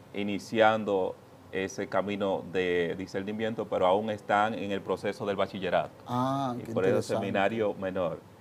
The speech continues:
Speaker 1: Estamos al frente de esa misión. Y el seminario prefilosofado, esa experiencia dura un año y la están viviendo con otra diócesis en el seminario San Pío diez en Santiago.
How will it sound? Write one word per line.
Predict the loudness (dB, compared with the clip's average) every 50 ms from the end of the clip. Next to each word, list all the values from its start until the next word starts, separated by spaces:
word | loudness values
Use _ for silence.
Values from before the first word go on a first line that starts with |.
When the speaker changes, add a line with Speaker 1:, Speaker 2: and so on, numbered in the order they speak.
| -20 -20 -20 -20 -14 -12
Speaker 1:
Estamos | -10 -6 -2 -2 0 0 -2 -4 -2 0
al | -2 -2
frente | -2 0 0 2 2 2 0 -2 -2 -2 -2 -2
de | -2 0 0 2 2 0
esa | 0 0 2 2 4 2 2 0
misión. | -4 -6 -8 -6 -2 2 2 4 2 2 -2 -8 -16 -20 -20 -20 -20 -20 -20 -20 -12 -6
Y | -2 0 2
el | 2 2 0
seminario | -2 -2 -2 -2 0 0 4 6 6 6 6 4 4 4 4 6 4 4 2 -2 -4 -4
prefilosofado, | 0 0 0 0 0 0 0 0 0 -2 -6 0 4 6 6 8 6 4 2 -4 -6 -10 -14 -14 -12
esa | -10 -8 -4 -4 -4
experiencia | -4 -2 -2 -2 0 0 0 0 0 -2 -2 -2 -2 -2
dura | -2 -2 0 2 2 2 2
un | 0 -2 0 2
año | 4 4 2 2 -2 -6
y | -8
la | -8
están | -8 -4 -2 -2 0 -2 -2 -4 -6
viviendo | -6 -6 -2 0 2 2 2 0 0 -2 -2 -2 -2 -4 -10 -18 -20 -20 -20 -10
con | -6 -4 -2
otra | 0 2 4 4 4
diócesis | 4 4 2 2 2 -2 -6 -6 -6 -4
en | -2 -2
el | -4
seminario | -4 -6 -8 -6 -2 0 2 2 2 0 -2 -2
San | -4 -6 -8 -8
Pío | -8 -6 -4 -2 -2 -2
diez | -2 0 0 0 -2 -2 -6 -10 -12
en | -10 -10 -8
Santiago. | -6 -6 -6 -6 -4 0 2 4 4 4 2 0